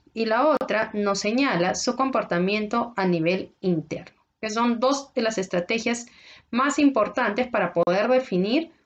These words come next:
una estrategia de gestión. El segundo paso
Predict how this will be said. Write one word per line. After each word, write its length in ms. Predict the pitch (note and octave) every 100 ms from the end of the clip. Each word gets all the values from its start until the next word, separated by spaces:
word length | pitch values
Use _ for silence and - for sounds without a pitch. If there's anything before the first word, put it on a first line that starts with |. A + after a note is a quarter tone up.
| _ -
una 220 | G#3 A#3+
estrategia 500 | A#3 F3 F3 F3 G3
de 100 | E3+
gestión. 460 | D3+ - - - _ _ _ _ _ _ _ _ _ _ _ _ _ _ _ _ _ _ _ _ _ _ _ _ - - _ _ _ _ _ C#3 - - _ _ - _ _ _ _ _
El 140 | C4+
segundo 520 | C4+ C#4+ D#4 E4+ E4 E4+
paso 560 | C#4 G3 - G#3 A3+